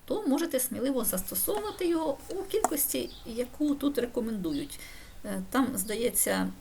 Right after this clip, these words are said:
тридцять п'ять мілілітрів на десять літрів води.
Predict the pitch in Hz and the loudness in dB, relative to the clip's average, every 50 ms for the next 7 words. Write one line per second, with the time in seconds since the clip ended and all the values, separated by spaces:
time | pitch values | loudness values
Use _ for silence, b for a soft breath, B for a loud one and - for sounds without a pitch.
0 | - 220 214 - - - - - 233 233 - 196 185 - 214 185 - 214 202 214 | -12 -12 -12 -12 -12 -4 -2 -2 0 0 0 -2 0 -2 -4 -4 -2 -4 -4 0
1 | 233 349 480 466 - 302 233 190 208 240 254 202 190 254 - - 208 202 202 208 | 2 2 2 2 0 -2 -2 0 2 2 2 2 2 2 2 0 0 -2 -4 -6
2 | 208 - 175 180 170 180 185 180 - 147 - | -4 -2 -2 -2 -2 -2 -4 -4 -4 -4 -6